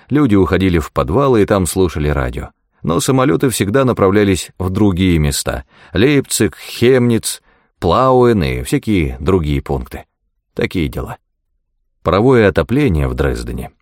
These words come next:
еще весело посвистывало. Звякали трамваи,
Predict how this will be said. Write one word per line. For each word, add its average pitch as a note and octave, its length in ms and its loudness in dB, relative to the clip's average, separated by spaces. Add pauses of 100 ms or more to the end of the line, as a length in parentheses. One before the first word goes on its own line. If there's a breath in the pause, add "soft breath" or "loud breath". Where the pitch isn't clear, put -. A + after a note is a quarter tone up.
(140)
еще A2+ 360 0
весело G#2 520 2
посвистывало. D#2 800 -4 (560 soft breath)
Звякали C3+ 460 0
трамваи, B1 640 -4